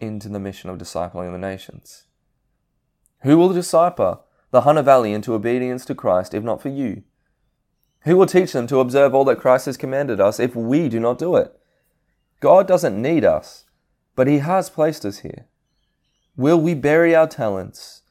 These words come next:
or turn a profit on them? I know there will be plenty of suffering and hardship, just like any adventure worth undertaking.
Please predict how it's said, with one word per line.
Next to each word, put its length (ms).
or 120
turn 240
a 60
profit 340
on 140
them? 240
I 140
know 280
there 140
will 200
be 120
plenty 360
of 100
suffering 480
and 100
hardship, 380
just 200
like 180
any 220
adventure 500
worth 280
undertaking. 680